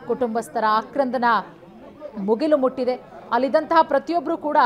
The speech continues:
ಹಿಡಿಶಾಪವನ್ನ ಹಾಕ್ತಾ ಇದ್ದಾರೆ. ಈ ರೀತಿ ಮಾಡೋದು ಎಷ್ಟು ಮಟ್ಟಿಗೆ ಸರಿ?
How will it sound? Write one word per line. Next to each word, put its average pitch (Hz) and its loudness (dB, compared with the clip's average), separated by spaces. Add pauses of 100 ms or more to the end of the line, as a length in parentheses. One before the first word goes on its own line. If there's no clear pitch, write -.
(400)
ಹಿಡಿಶಾಪವನ್ನ 294 0
ಹಾಕ್ತಾ 247 0
ಇದ್ದಾರೆ. 220 -2 (340)
ಈ 269 0
ರೀತಿ 359 0
ಮಾಡೋದು 285 4
ಎಷ್ಟು 247 -2
ಮಟ್ಟಿಗೆ 226 -6
ಸರಿ? 196 -6